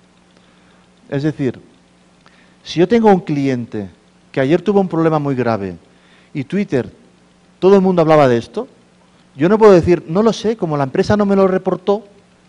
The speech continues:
Es tu tarea estar,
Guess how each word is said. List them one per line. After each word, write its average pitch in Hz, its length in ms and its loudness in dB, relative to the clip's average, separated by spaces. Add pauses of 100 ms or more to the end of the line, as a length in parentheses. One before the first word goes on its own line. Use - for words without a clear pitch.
(520)
Es 160 200 -6
tu 240 120 -6
tarea 170 640 2 (460)
estar, 170 500 -4